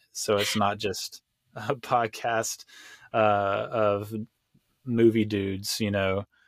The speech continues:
Speaker 1: <laughs>
Speaker 2: Um,
Speaker 1: Honored to be
Speaker 2: and
Speaker 1: the
Speaker 2: so
Speaker 1: token
Speaker 2: Kara
Speaker 1: female. <laughs>
Speaker 2: Yes, yeah, you're, you're my token female, and, uh, you know, I hope that,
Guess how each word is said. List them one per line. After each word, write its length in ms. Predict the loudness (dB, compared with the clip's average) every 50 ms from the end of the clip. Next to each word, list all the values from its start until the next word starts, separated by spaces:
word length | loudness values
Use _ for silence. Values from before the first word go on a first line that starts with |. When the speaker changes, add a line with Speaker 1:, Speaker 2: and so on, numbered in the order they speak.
| _ -8
Speaker 1:
<laughs> 60 | -6 -4 0 0 0 0 0
Speaker 2:
Um, 480 | 0 2 2 2 2 0 0 -2 0 -2
Speaker 1:
Honored 280 | 0 0 0 -2 -2
to 120 | -2 -2 -2
be 60 | 0
Speaker 2:
and 80 | 0 0
Speaker 1:
the 40 |
Speaker 2:
so 60 | 0 0 0 -2
Speaker 1:
token 120 | -2 0 0
Speaker 2:
Kara 140 | 2 2 0
Speaker 1:
female. 760 | -2 -8 -10 -14 -14 -14 -12 -4 0 0 0 2 0 -6 -6 _
<laughs> 1160 | _ _ _ _ _ _ _ _ _ _ _ _ _ _ _ _ -20 -20 -14 -14 -14 -14 -14 _ _ _ _ _ -14 -12
Speaker 2:
Yes, 720 | -8 -4 0 4 4 4 4 4 0 -4 -8 -12 -10 -6
yeah, 220 | -2 0 0 2
you're, 320 | 2 0 0 0 0 -2 -2
you're 160 | -2 -4 0
my 160 | 0 0 0
token 380 | 0 -2 -2 -2 -2 -2 -4 -8
female, 560 | -6 -6 -6 -4 -2 -4 -4 -4 -4 -8 _ _ -20 -20 -20 -20 -18 -12 -6
and, 180 | -4 -2 0 0
uh, 220 | 0 0 0 -2 -4
you 140 | -6 -6 -6
know, 280 | -6 -8 -8 -10 -8 -2
I 120 | 2 2 4
hope 180 | 4 4 2
that, 280 | 2 0 0 0 0